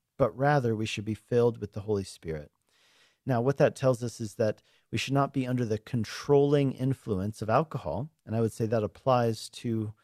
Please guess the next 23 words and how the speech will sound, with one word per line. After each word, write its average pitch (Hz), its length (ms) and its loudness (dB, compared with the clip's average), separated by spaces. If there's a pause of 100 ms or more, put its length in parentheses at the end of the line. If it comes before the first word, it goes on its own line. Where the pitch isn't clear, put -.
(260)
all 147 200 8
other 120 360 4
drugs 117 460 -2
that, 101 300 -4 (120)
um, 92 280 -8
are 98 200 -10
psychotropic 104 960 -4
or, 85 240 -4
or 92 60 -12
have 113 220 0
any 120 160 0
effect - 400 -4
on 120 120 -2
your 104 120 -4
mind 95 520 -6 (480)
that 107 120 0
take 123 240 -4
away 120 160 2
your 110 140 2
ability 104 440 0
to - 200 -10
be 98 260 -4
fully 107 640 -4